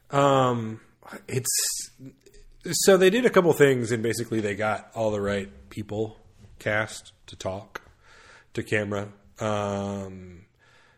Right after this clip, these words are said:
they got the guy who, like, wrote the, the BuzzFeed story, the big one. They got the, uh, sorry, this is a story about, uh, Falwell. What's his first name?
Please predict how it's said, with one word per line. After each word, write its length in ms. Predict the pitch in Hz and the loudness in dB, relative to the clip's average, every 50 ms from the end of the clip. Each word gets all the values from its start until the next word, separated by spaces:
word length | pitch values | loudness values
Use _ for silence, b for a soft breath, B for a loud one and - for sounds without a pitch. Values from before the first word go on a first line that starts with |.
| b b b _ _ _ _ _ | b b b _ _ _ _ _
they 120 | - 113 107 | -12 -12 -8
got 200 | 104 101 98 - | -8 -8 -8 -8
the 60 | - | -8
guy 360 | - 110 104 101 104 104 98 | -6 -4 -2 -2 -2 -2 -4
who, 140 | 92 107 107 | -4 -4 -4
like, 160 | 104 101 95 107 | -4 -4 -6 -6
wrote 380 | 101 104 107 104 95 98 - | -6 -4 -4 -4 -6 -8 -8
the, 840 | - 101 98 98 92 92 95 92 92 90 90 87 90 87 87 85 85 - _ _ _ _ _ _ _ _ _ _ _ _ _ _ _ _ _ _ _ _ _ _ _ _ _ _ _ _ - | -8 -6 -6 -4 -6 -6 -6 -8 -8 -8 -8 -10 -10 -10 -12 -14 -16 -18 _ _ _ _ _ _ _ _ _ _ _ _ _ _ _ _ _ _ _ _ _ _ _ _ _ _ _ _ -10
the 100 | 101 92 | -10 -8
BuzzFeed 560 | 87 113 110 110 110 - - - 120 110 101 | -4 -2 -2 -2 -2 -4 -4 -4 -4 -4 -4
story, 800 | - - - 120 117 113 110 110 110 110 107 107 107 104 107 107 | -6 -4 0 2 2 4 4 2 2 0 0 -2 -2 -4 -6 -6
the 160 | 107 107 101 | -8 -10 -10
big 260 | 92 - 110 98 101 104 | -6 -6 -6 -6 -6 -8
one. 460 | 113 110 110 107 107 104 104 101 101 _ b b b b b b b b b b | -6 -6 -4 -4 -6 -8 -12 -16 -18 _ b b b b b b b b b b
They 80 | - 107 | -8 -6
got 320 | 95 104 101 98 95 - - | -4 -4 -4 -6 -6 -10 -10
the, 320 | - 98 95 92 92 92 95 98 | -8 -8 -6 -6 -8 -10 -10 -12
uh, 320 | 95 87 85 82 82 80 80 80 92 _ _ _ _ _ _ _ _ - - | -12 -12 -12 -12 -14 -14 -16 -18 -20 _ _ _ _ _ _ _ _ -2 0
sorry, 260 | 180 139 101 82 - - - _ _ _ - | 2 2 2 0 -6 -12 -18 _ _ _ -10
this 120 | - 170 180 | -8 -6 -6
is 120 | 190 170 | -4 -4
a 60 | 170 147 | -4 -4
story 400 | - - 147 131 123 120 113 107 | 0 2 2 4 4 4 2 0
about, 480 | 101 104 98 98 95 90 85 - - b b b b b b b b b - | 0 -2 -2 -2 -2 -4 -8 -12 -16 b b b b b b b b b -6
uh, 440 | 120 117 107 104 98 95 95 92 90 87 - - - - - - - - | -2 0 0 0 0 -2 -2 -4 -6 -10 -12 -16 -16 -14 -14 -10 -4 0
Falwell. 540 | 139 135 123 113 101 95 90 78 76 - - - - - | 2 4 4 4 2 0 -4 -8 -10 -14 -16 -20 -14 -10
What's 160 | 147 147 - | -8 -8 -8
his 140 | 160 147 - | -8 -10 -10
first 260 | - 127 113 - - | -10 -10 -12 -12 -12
name? 120 | 87 85 | -16 -18